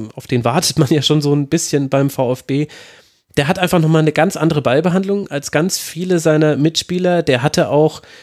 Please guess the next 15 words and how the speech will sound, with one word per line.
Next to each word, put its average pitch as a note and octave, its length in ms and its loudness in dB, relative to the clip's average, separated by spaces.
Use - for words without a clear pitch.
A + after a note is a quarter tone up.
so C#3 380 0
ein B2+ 240 -2
bisschen, D#3+ 920 0
jetzt C#3 180 -6
nicht D3+ 140 -2
komplett C#3+ 300 0
zu E3 100 -4
vergleichen, C#3+ 340 0
aber C3 140 0
ein C3 40 -2
bisschen E3+ 240 0
wie C#3+ 120 0
Jamie D3 260 2
Bino C#3 320 2
Gittens D#3+ 460 -2